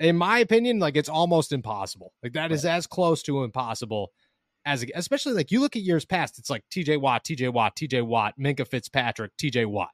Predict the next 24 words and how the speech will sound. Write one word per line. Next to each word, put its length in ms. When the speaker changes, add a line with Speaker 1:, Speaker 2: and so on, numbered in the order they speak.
Speaker 1:
you 100
know, 140
Speaker 2:
Right. 80
Speaker 1:
like, 220
th-, 120
uh, 40
you're 200
gonna, 200
you're 180
telling 240
me 80
that 160
they're 160
coming, 420
they're 120
coming 260
down 320
and 100
he's 160
going 280
up 140
that 180
fast, 400
or, 220